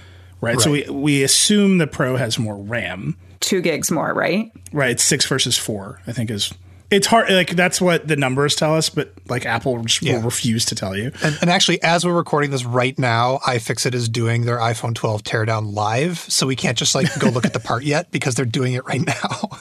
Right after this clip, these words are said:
Speaker 1: But no, like, what is a limitation because of two gigs more of ram? Is that
Speaker 2: Mm-hmm.
Speaker 1: ProRAW can't work on four gigs of ram? Is it Dolby Vision can't work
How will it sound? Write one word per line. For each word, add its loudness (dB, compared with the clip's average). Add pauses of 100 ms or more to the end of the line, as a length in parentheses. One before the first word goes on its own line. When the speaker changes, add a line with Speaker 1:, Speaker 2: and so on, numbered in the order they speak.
(140)
Speaker 1:
But 4
no, 6
like, 4
what 4
is 4
a 6
limitation 4
because 2
of 0 (140)
two 2
gigs 0
more 0
of -6
ram? -6 (180)
Is 2
that 2
Speaker 2:
Mm-hmm. 0
Speaker 1:
ProRAW 2
can't -2
work -4
on -2
four -4
gigs 0
of -12
ram? 2 (220)
Is -2
it -4
Dolby 0
Vision 0
can't -4
work -8